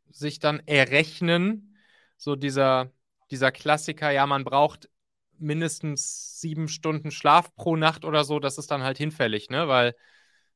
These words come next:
darum geht's am Ende dann ja gar nicht, sondern es geht halt ja dann viel mehr um diese, um die Zyklen und die Länge der einzelnen Phasen in den Zyklen, oder?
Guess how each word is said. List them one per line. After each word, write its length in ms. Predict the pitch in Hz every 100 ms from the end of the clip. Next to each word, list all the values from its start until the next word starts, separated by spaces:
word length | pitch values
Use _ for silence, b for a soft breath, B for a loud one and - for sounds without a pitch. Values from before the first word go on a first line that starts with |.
| _
darum 500 | 202 - 120 123 127
geht's 220 | 131 131
am 120 | 123
Ende 200 | - 110
dann 180 | 104 104
ja 80 | 101
gar 220 | 101 101
nicht, 160 | 120 151
sondern 320 | 131 120 113
es 120 | 113
geht 180 | - 120
halt 200 | 117 113
ja 140 | 117 110
dann 300 | 110 110 - _
viel 340 | - - 131
mehr 380 | 120 117 113 -
um 260 | 120 117
diese, 300 | 110 117 120 117 _ _
um 120 | 139
die 120 | 123
Zyklen 500 | 120 - 196 202 196
und 200 | 160 156
die 80 | 156 143 143 143 143 143
Länge 300 | 143 156 175
der 160 | 156 139
einzelnen 360 | 143 151 147 135
Phasen 380 | - 147 139
in 100 | 117
den 120 | 110 104
Zyklen, 440 | - 107 101 98
oder? 220 | 110 196